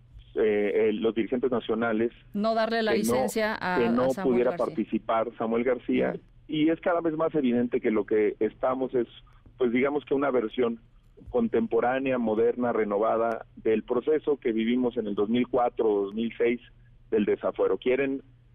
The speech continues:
Speaker 1: que Samuel García no esté en la boleta, Ana Francisca, quieren
Speaker 2: Bueno.
Speaker 1: eliminarlo.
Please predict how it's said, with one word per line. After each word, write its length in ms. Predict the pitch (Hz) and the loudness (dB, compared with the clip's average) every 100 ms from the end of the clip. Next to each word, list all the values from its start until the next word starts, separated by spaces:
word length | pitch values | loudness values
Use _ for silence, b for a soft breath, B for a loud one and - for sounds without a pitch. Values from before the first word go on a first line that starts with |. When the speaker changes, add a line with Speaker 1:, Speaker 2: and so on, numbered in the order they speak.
| - | -4
Speaker 1:
que 140 | 113 | -2
Samuel 300 | - 110 147 | 0 0 2
García 280 | 147 - 143 | 0 0 -2
no 80 | 135 | -2
esté 260 | - 139 | -2 0
en 140 | 127 127 | 0 0
la 60 | |
boleta, 460 | 113 110 123 - 139 | 2 2 0 0 -2
Ana 140 | 139 | -2
Francisca, 500 | 131 135 131 131 143 123 | -4 -6 -8 -6 -4 0
quieren 400 | 117 117 120 117 | 0 0 -2 -6
Speaker 2:
Bueno. 60 | - | -6
Speaker 1:
eliminarlo. 800 | 104 101 104 117 151 151 151 | -8 -8 -8 -4 -2 0 0